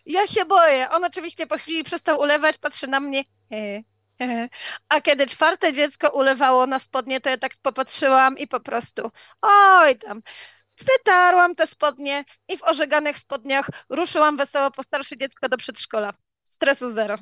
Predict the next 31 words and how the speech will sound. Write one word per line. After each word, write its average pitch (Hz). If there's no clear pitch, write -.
Także 277
tak -
jest. 285
Wydaje 277
mi 302
się, 285
że 254
po 254
prostu 262
z, -
em, 262
kolejnymi 294
dziećmi, 269
nie 302
wiem, 320
czy 269
się 311
ze 262
mną 277
zgodzisz, 240
nabierasz 311
doświadczenia, 233
wyluzowujesz, 254
widzisz 285
po 294
prostu, 269
że 254
pewne 277
sprawy, 262
no 349
spoko, -